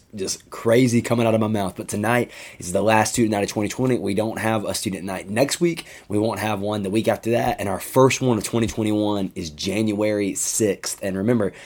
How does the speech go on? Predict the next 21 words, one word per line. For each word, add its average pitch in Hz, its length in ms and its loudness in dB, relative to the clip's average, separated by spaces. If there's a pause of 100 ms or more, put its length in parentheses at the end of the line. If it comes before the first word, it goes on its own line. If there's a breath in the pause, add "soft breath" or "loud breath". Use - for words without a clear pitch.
(160 loud breath)
that 107 160 4
night 107 220 2
we 110 80 4
want 104 240 0
you 95 80 0
to 95 40 -2
wear 104 160 4
your 90 140 -2
shirt, - 500 2
ironic, 98 540 -2 (220 loud breath)
and - 120 -2
share 110 360 4
your 107 160 0
story. 95 380 -2
So 98 120 -2
wear 113 160 6
your 120 100 6
shirt 120 260 4
throughout 110 180 2
the 107 60 -2
day, 104 260 2